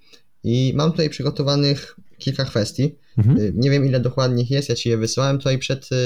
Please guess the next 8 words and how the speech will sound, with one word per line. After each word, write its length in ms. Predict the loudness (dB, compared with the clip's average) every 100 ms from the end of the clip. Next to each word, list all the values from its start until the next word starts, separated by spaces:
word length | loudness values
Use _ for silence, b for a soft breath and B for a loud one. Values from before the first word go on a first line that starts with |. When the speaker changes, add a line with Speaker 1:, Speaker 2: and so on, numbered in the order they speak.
| 0
Speaker 1:
y, 40 | -2
przed 200 | -2 -2
nagraniem. 500 | 0 2 2 2 -2 B -4
Speaker 2:
Jasne. 380 | -2 0 -2 -2 b b b b -20 -20 -6
Speaker 1:
I 460 | 0 2 4 2 -2 -14 -20 -20 -4
pierwsza 260 | -2 0
kwestia, 500 | 0 -2 0 0 -2 B B B
czyli 520 | -6 0 2 2 0